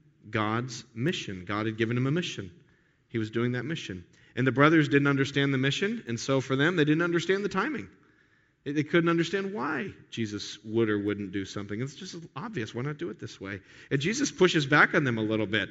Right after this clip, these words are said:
It, it's a bit of a rebuke where he says, "Look, for you, any time is right." It's a little bit insulting. But the point is, you guys, you guys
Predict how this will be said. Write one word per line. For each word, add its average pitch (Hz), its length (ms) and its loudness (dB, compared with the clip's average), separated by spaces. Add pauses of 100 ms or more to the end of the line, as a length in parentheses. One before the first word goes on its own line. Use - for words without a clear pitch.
(200)
It, 131 140 2
it's 135 160 0
a 139 40 4
bit 165 140 6
of 185 120 4
a 147 40 2
rebuke 127 520 4
where 110 140 2
he 107 80 0
says, 104 480 -2 (500)
"Look, 160 340 -2
for 135 160 4
you, 170 240 8
any 170 180 4
time 98 280 -2
is 95 140 -8
right." 95 280 -6 (1700)
It's - 260 -6
a - 40 -14
little 220 340 2
bit 127 160 2
insulting. 107 520 -6 (760)
But 185 180 -4
the 180 80 2
point 226 300 2
is, 170 200 4 (300)
you 196 200 -4
guys, 190 420 2 (680)
you 190 160 -8
guys 240 280 -6